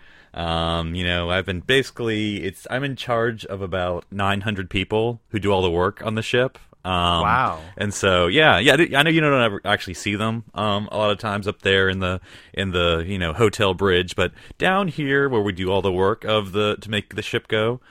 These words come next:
Speaker 1: uh, we're sort of the pack leads of the fleet, if you will. Um, yeah, it's just a hard time, and, um, I've been doing diagnostics, um, getting the vacuum robot to work. It's been, it's been a long day.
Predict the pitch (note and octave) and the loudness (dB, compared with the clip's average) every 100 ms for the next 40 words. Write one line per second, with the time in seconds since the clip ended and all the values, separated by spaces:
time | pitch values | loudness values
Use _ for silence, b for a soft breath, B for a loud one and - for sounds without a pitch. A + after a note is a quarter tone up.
0 | B B F#2+ G#2 B2 E3+ A2+ G#2 - G2 | B B -2 0 2 2 0 0 2 2
1 | - G2 F#2+ G2+ F2 F#2+ G2 G2 F#2+ G2 | 2 0 0 -2 -6 -4 0 -2 -2 -8
2 | A2 G2+ G2+ G#2+ B B B - A2 A2 | -6 -2 -2 -2 B B B -2 2 2
3 | G#2+ - A#2+ C3+ C3 G2 D3 - - D#3 | 0 -2 0 2 2 -2 -6 -6 -6 -2
4 | B2+ C#3+ C#3+ - C#3 C#3+ C#3+ A#2 G2+ - | 2 4 2 -2 -4 -2 -4 -4 -6 -10
5 | B B B G#2+ G#2+ G#2+ G#2 G2+ G#2+ A#2 | B B B -2 0 -2 -2 -4 -4 -4
6 | G#2+ G#2+ G2 F#2+ F#2 G2 C#3+ C#3+ C#3 - | -2 0 0 2 2 0 -2 -2 -2 0
7 | C3 B2 - G2+ F#2+ F#2 F#2+ G#2+ G2+ F#2 | 0 -2 -6 -4 -2 -2 -4 -4 -4 -4
8 | F2+ F#2+ G2+ - A#2 A#2+ B2+ B2 B2 - | 0 0 0 -4 -2 0 2 2 0 -4
9 | A#2+ C3 B2+ - D3+ D#3 - C#3 - - | -4 -2 -4 -6 -10 -6 -4 -4 -4 -4
10 | B2 G2+ E2+ F#2 F#2 F#2+ F2 F2 D#2+ D2+ | -4 -2 -2 0 0 0 0 2 4 2